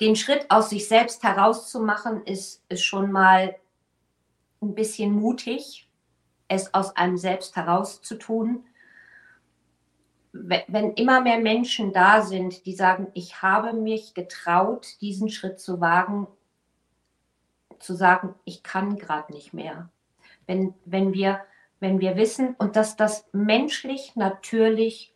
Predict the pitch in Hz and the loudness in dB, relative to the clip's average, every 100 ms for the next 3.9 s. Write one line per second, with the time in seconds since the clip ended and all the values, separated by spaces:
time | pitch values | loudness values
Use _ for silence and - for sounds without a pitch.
0 | - 196 - 190 - 190 175 214 - - | -4 -2 0 -2 -2 -4 -2 -2 -4 -8
1 | 240 - 220 214 - 190 - 185 190 208 | -12 -10 -10 -10 -8 -8 4 4 4 0
2 | - 175 175 170 170 170 185 175 _ _ | -6 -10 -6 -4 -4 -8 -18 -20 _ _
3 | _ _ _ _ _ _ - 196 196 | _ _ _ _ _ _ -2 0 0